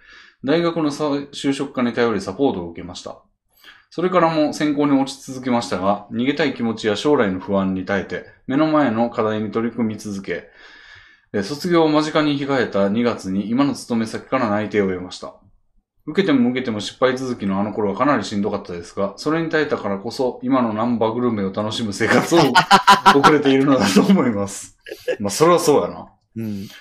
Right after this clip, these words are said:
Speaker 1: お-
Speaker 2: そうですね。それはそうだ。<laughs>
Speaker 1: お二人は振り-、今振り返って、あの頃の俺、俺、よく耐えたなと思うことはありますか？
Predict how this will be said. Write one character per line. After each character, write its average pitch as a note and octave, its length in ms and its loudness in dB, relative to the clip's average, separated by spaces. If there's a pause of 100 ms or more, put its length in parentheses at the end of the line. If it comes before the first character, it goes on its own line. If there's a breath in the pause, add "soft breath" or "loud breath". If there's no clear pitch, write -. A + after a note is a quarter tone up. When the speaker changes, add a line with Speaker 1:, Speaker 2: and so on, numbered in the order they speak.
(160 loud breath)
Speaker 1:
お- - 40 -20
Speaker 2:
そ C#3 180 2
う - 40 0
で E3 100 2
す - 140 -2
ね。 B2 40 -2
そ - 140 4
れ C#3+ 60 4
は D#3 60 4
そ D3+ 140 4
う - 20 0
だ。 C#3 220 2
<laughs> - 1200 0
Speaker 1:
お B2 100 -4
二 F#3 200 2
人 D3+ 120 6
は C3 60 4
振 C#3+ 120 -4
り-、 D#3+ 120 -8
今 D#3 200 4
振 C3+ 80 -4
り C#3 100 4
返 C3 160 4
っ - 80 -12
て、 G#2+ 100 -2
あ A2 200 0
の E3+ 100 2
頃 D3+ 220 2
の G#2 140 0
俺、 G2+ 340 2
俺、 A2 360 0
よ C#3+ 140 0
く C#3+ 100 -8
耐 A2 180 2
え - 20 0
た A2 120 0
な G2+ 160 -2
と G2 80 -6
思 F#2+ 200 -2
う - 20 -12
こ G2+ 80 -8
と F#2+ 100 -8
は F2+ 80 -8
あ F#2 40 -12
り F#2 80 -10
ま G2 120 -8
す - 100 -16
か？ - 120 -16